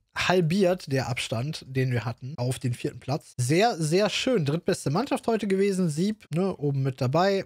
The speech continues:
Hat aber heute nicht getroffen. Leider. Ja, Verletzungen haben wir momentan nichts mit zu tun. Fünfzehnter in der Fairness. Ja, wir werden immer fairer. Dadurch, dass die anderen halt unfair <laughs> sind.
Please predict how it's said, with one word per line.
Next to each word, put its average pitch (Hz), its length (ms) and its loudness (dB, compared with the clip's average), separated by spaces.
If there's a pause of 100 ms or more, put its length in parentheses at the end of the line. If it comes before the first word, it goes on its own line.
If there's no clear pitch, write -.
Hat 131 120 -6
aber 113 120 -8
heute 127 260 -2
nicht - 320 -6
getroffen. 151 720 -4 (680)
Leider. 156 540 0 (140)
Ja, 117 80 0
Verletzungen 247 400 2
haben 226 80 2
wir 214 80 4
momentan 190 420 2
nichts 285 220 -2
mit 247 160 -2
zu 226 140 0
tun. 202 680 0
Fünfzehnter 233 760 0
in 165 100 0
der 160 120 2
Fairness. 196 840 -2
Ja, 233 180 0
wir 185 140 0
werden 208 200 0
immer 196 160 -2
fairer. 127 460 -4
Dadurch, 147 260 2
dass - 180 -2
die 151 120 0
anderen 160 300 2
halt 143 380 0
unfair 127 460 2 (100)
<laughs> - 100 -8
sind. - 340 -2